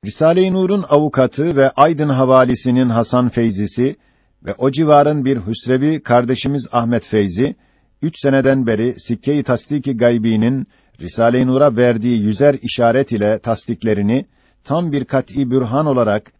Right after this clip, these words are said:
hem hadislerden hem ayetlerden mana ve cifir muvafakatleriyle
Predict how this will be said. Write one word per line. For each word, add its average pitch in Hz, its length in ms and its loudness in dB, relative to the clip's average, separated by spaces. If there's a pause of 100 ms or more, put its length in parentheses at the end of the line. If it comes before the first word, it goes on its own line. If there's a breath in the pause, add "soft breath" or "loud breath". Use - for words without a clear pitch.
hem 160 240 0
hadislerden 139 840 2 (420)
hem 143 240 -6
ayetlerden 135 840 0
mana 131 640 0
ve 120 140 -2
cifir 113 320 -6
muvafakatleriyle 131 1200 -2